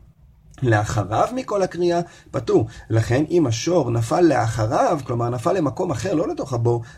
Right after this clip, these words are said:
מכל הקריאה, הוא נבהל אמנם ממשהו שקשור לבור, לא, אבל לא מת בגלל הבור, פטור. נפל לתוכו שור וכלה ונשתברו, חמור וכ-,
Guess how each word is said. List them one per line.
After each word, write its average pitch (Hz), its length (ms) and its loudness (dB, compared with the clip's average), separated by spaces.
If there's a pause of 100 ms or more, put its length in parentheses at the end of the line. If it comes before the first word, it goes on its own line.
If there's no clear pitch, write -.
מכל 131 300 0
הקריאה, 123 340 0
הוא 127 120 2
נבהל 127 300 2
אמנם 147 380 4 (140)
ממשהו 123 480 0
שקשור 135 300 -4
לבור, 127 300 2
לא, 135 80 2 (120)
אבל 107 160 -2
לא 143 160 0
מת 123 300 -2
בגלל 147 280 -2
הבור, 131 320 0 (240)
פטור. 113 380 -6 (920)
נפל 113 200 2
לתוכו 175 300 2
שור 165 280 2
וכלה 135 340 2
ונשתברו, 117 520 0
חמור 117 480 2
וכ-, 110 180 0